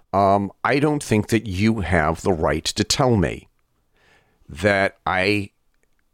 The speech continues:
have to shave off my goatee because there's a woman at work who had a boyfriend or a stepfather who had a goatee, and he was abusive. And because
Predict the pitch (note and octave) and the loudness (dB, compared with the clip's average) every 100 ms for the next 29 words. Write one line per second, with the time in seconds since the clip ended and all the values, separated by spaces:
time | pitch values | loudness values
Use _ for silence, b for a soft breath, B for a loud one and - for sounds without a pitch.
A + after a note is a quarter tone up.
0 | _ _ _ _ - G2 A2+ G#2 - - | _ _ _ _ -6 -2 -2 -4 -6 -4
1 | - B2+ B2 A2+ - G#2+ G2 - F#2+ F2+ | 0 2 2 2 2 0 0 0 0 2
2 | F2+ E2 - B2+ E2+ C#2+ F2+ - G2 E2+ | 0 0 0 0 0 -2 -2 0 0 0
3 | F#2+ F2 F#2 G#2+ C#3 C3 G#2 F#2 G#2+ B2 | 2 2 2 2 0 2 0 0 0 2
4 | D#2 - - - b b b b b b | 2 -2 -10 -20 b b b b b b
5 | B2+ A#2 A2+ G2 F2+ E2 A#2+ A2 A#2 G2 | 0 2 2 2 0 2 2 2 0 0
6 | F2 F2 - D3 - D#2 C2+ C2+ C2 F2 | 2 2 0 -2 -2 0 0 0 0 0
7 | D#2+ C#2+ D2 D#2 - D2+ B1 A#1+ - _ | 2 0 0 0 0 -4 -6 -8 -20 _
8 | _ _ _ _ - A#2 C3 A#2 A2+ F#2+ | _ _ _ _ -4 2 2 2 0 0
9 | C3+ B2 - D2+ - B B A2+ A#2 B2+ | 2 2 2 0 -2 B B -2 0 0
10 | B2+ A#2+ | 0 0